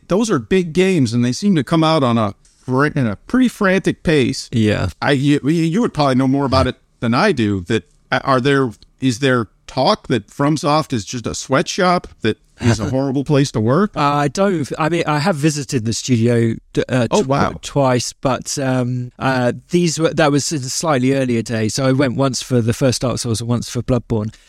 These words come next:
Speaker 2: These days, I mean, a game like Elden Ring, I guess they use a lot of contractors. I think there has been some talk of, um,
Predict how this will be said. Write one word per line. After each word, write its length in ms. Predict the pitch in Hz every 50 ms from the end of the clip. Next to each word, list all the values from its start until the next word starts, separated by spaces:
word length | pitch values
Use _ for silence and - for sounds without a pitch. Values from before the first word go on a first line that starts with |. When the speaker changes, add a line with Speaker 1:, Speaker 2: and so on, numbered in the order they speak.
| _ _ -
Speaker 2:
These 220 | 160 170 147 -
days, 220 | 147 135 123 - 131
I 20 |
mean, 180 | 120 127 123 127
a 60 | 135
game 240 | 123 151 139 139 127
like 180 | 127 123 113 -
Elden 280 | 127 127 120 117 113
Ring, 300 | 123 131 123 120 117 117
I 160 | - - 131 127
guess 300 | - 165 151 127 - -
they 100 | 139 123
use 280 | 120 123 131 110 104
a 60 | 117
lot 100 | 120 117 113
of 60 | 110
contractors. 720 | - 123 117 - - 120 113 - - 127 123 117 - - - -
I 60 | 131
think 180 | - 190 185
there 100 | 170 151
has 340 | 135 107 127 147 151 - -
been 200 | - - 151 143
some 220 | 131 - 147 147 127
talk 340 | - 156 147 143 135 -
of, 240 | - 127 113 - - 127
um, 280 | 117 110 110 113 107